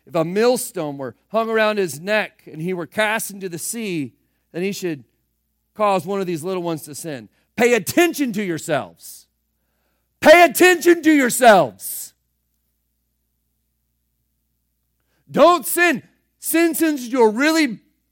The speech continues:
bad place. And if your brother sins, rebuke him.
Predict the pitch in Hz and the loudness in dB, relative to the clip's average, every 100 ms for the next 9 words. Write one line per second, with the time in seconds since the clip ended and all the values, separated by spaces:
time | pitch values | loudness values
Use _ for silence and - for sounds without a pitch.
0 | _ _ _ _ 311 311 311 302 269 - | _ _ _ _ 6 8 10 8 6 2
1 | 269 240 190 - - - - - _ _ | 2 4 2 -4 -12 -14 -16 -20 _ _
2 | _ _ _ _ _ _ _ _ _ _ | _ _ _ _ _ _ _ _ _ _
3 | _ _ _ _ _ _ _ _ _ _ | _ _ _ _ _ _ _ _ _ _
4 | _ _ _ _ _ _ _ _ _ 185 | _ _ _ _ _ _ _ _ _ -4
5 | 247 208 180 226 262 311 - 339 349 330 | -2 -2 -4 0 0 -2 -2 -2 -2 -4
6 | - - _ _ _ 190 160 247 339 294 | -10 -16 _ _ _ -4 0 4 4 4
7 | 269 196 | 0 0